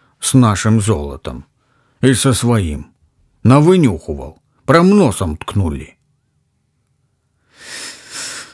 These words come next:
Ясно. А тебя-то твои козлы поменяют на Фёдора? Или ты им нахрен не нужен, а? Может, радуются там, что избавились от тебя, да?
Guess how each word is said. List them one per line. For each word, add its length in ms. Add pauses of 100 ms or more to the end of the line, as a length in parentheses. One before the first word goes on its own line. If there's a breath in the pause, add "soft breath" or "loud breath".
(120)
Ясно. 640 (1120 loud breath)
А 60
тебя-то 420
твои 240
козлы 460
поменяют 520
на 140
Фёдора? 440 (760)
Или 220
ты 180
им 200
нахрен 400
не 100
нужен, 420
а? 240 (1400)
Может, 340
радуются 520
там, 180
что 200
избавились 600
от 100
тебя, 280
да? 320